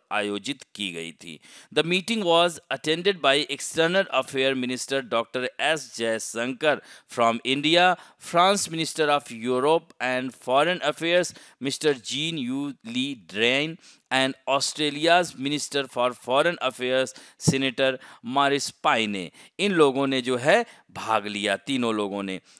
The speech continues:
तो दोस्तों, फ्रांस, भारत, ऑस्ट्रेलिया त्रिपक्षीय बैठक सितंबर दो हज़ार बीस में विदेश सचिवों के स्तर पर भी की गई थी, ये, लेकिन इसकी स्थापना के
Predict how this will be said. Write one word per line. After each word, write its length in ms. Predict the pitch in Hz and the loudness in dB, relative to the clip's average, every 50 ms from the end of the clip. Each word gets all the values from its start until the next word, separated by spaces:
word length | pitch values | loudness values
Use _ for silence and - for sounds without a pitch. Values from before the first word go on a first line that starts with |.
| _ - | _ -6
तो 80 | 160 | -2
दोस्तों, 420 | 165 190 196 175 - - 214 208 185 - - _ - - | 2 2 2 2 4 2 2 2 2 -2 -8 _ -10 -2
फ्रांस, 380 | - 175 175 190 214 214 - - | 2 2 4 4 4 2 0 -2
भारत, 340 | 160 151 151 165 170 165 - | 0 2 2 2 2 2 0
ऑस्ट्रेलिया 560 | 151 151 135 - - 165 165 160 170 180 175 | 0 0 0 -2 -2 -4 -4 0 0 0 0
त्रिपक्षीय 720 | 170 - 151 151 131 - 143 139 - - - - 202 233 220 | 0 -2 -6 -8 -4 -4 -4 -4 -2 -2 -4 -2 2 2 4
बैठक 480 | 196 170 151 131 - 139 139 139 - - - _ | 4 4 2 2 0 -2 -2 -2 -4 -10 -20 _
सितंबर 480 | - - 156 151 165 170 170 175 185 180 | -8 -6 -6 0 0 0 2 4 2 2
दो 180 | 165 - 165 151 | 2 0 0 0
हज़ार 260 | 147 143 151 151 143 | 2 4 4 2 2
बीस 320 | 120 104 127 151 165 156 123 | 0 -6 -6 -4 -4 -6 -4
में 100 | 151 156 143 120 101 | -6 -6 -6 -6 -6
विदेश 280 | 120 123 127 160 185 175 | -6 -2 0 2 2 2
सचिवों 340 | - 156 135 - 139 135 131 | 0 -2 -4 -4 -6 -8 -8
के 200 | - 131 120 120 | -6 -4 -4 -4
स्तर 240 | 113 - - 123 113 | -6 -4 -6 -6 -6
पर 220 | 107 - 120 120 117 | -4 -4 -4 -6 -4
भी 200 | 113 127 165 190 170 _ - | -4 -6 -6 -6 -8 _ -8
की 160 | - 117 113 107 | -6 -4 -4 -2
गई 240 | 101 101 98 95 92 | -2 -4 -4 -4 -6
थी, 260 | 82 - 92 92 87 - - - - - - - | -10 -10 -10 -10 -10 -12 -14 -20 -20 -16 -6 -2
ये, 160 | 151 160 160 | 0 0 2
लेकिन 260 | 160 170 - 185 185 | 2 0 -2 -2 -4
इसकी 280 | 180 165 - - 175 160 | -2 -2 -2 -2 -4 -6
स्थापना 480 | - - 143 147 147 - - 170 165 | -6 -6 -4 -4 -4 -2 -2 -4 -4
के 180 | - - 156 | -2 -4 -10